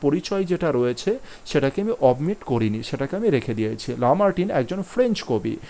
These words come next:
কি করেছিলেন? জমিয়েছিলেন, had saved, জমিয়েছিলেন, কি জমিয়েছিলেন? A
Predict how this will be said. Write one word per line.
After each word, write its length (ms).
কি 100
করেছিলেন? 540
জমিয়েছিলেন, 760
had 140
saved, 300
জমিয়েছিলেন, 680
কি 100
জমিয়েছিলেন? 560
A 200